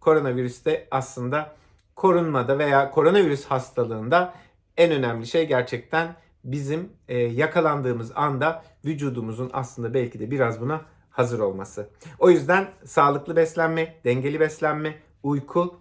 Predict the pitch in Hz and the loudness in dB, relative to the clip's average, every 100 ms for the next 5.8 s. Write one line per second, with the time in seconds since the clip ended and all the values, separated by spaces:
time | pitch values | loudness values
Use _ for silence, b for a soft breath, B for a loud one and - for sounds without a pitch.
0 | _ 165 190 170 139 151 147 127 127 123 | _ 0 0 0 -2 -2 -2 -2 -4 -4
1 | 151 135 120 151 143 127 127 180 b _ | -4 -4 -6 -2 0 0 -2 -4 b _
2 | 143 - 131 135 143 147 147 - 120 170 | -14 -8 -2 -2 -2 -4 -8 -4 -2 0
3 | 147 131 139 120 - - 143 156 120 - | 0 0 -2 -4 -4 -4 0 0 0 -4
4 | 123 117 117 117 117 123 139 208 B B | -4 -4 -6 -6 -2 0 0 -2 B B
5 | B - 131 131 - 110 101 | B -10 -4 -4 -4 -8 -8